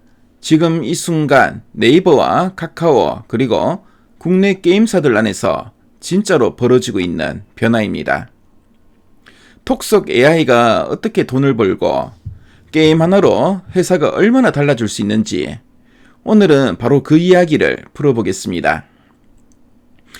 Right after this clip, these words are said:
자, 이 에이아이는 광고의 방식을 바꾸고 스테이블 코인은 결제의 판을 새로 짜고 넷마블과 네오위즈, 엔소프트,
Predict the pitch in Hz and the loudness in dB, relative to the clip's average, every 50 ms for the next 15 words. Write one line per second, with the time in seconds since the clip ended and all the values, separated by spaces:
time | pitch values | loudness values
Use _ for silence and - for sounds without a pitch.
0 | - - - - - - 185 165 151 165 185 180 - 92 131 139 151 175 220 254 | -20 -20 -20 -12 -4 2 2 4 4 4 4 2 4 4 4 6 6 6 6 6
1 | 247 226 185 147 147 147 135 107 80 78 - - 117 139 180 208 202 240 233 208 | 4 4 4 2 2 0 -2 -4 -4 -8 -6 -4 -2 -2 -2 0 0 0 0 2
2 | 170 - - 135 139 135 - - 127 110 90 - 107 95 - - 107 98 - 87 | 0 0 0 -2 -2 -2 -2 -2 -2 -2 -2 -2 -6 -12 -10 -8 -6 -4 -2 -2
3 | - - - - - _ _ _ _ _ - - - - 160 156 147 160 156 - | -2 -4 -6 -10 -14 _ _ _ _ _ -18 -8 -2 2 2 2 2 0 -2 -2
4 | 170 170 175 180 165 113 76 90 127 175 196 180 - - - - 147 170 - - | -2 -2 -2 -2 -2 -2 -4 -4 -4 -4 -6 -6 -8 -4 0 0 0 0 0 0
5 | 202 190 175 131 - - 135 120 113 104 - - 156 147 151 143 - 98 85 82 | 2 2 2 2 0 -4 -2 -2 -2 -4 -4 -4 -4 -4 -4 -4 -4 -4 -4 -2
6 | - 82 71 57 - 123 - _ _ _ _ _ _ _ _ _ _ _ _ - | -2 -4 -4 -4 -6 -12 -18 _ _ _ _ _ _ _ _ _ _ _ _ -20
7 | _ _ - - 139 151 180 196 196 196 180 208 208 - - 95 73 107 165 170 | _ _ -4 2 2 4 4 6 4 4 4 2 2 2 2 0 2 0 0 0
8 | 139 113 120 123 120 127 139 139 139 - - 113 87 73 - _ _ _ - - | 0 2 2 2 4 4 4 2 2 0 0 -2 -2 -2 -4 _ _ _ -4 -2
9 | 175 180 170 - 156 113 104 - - 120 95 73 - - | -2 0 -2 -2 -4 -4 -4 -4 -2 -2 -2 -2 -4 -8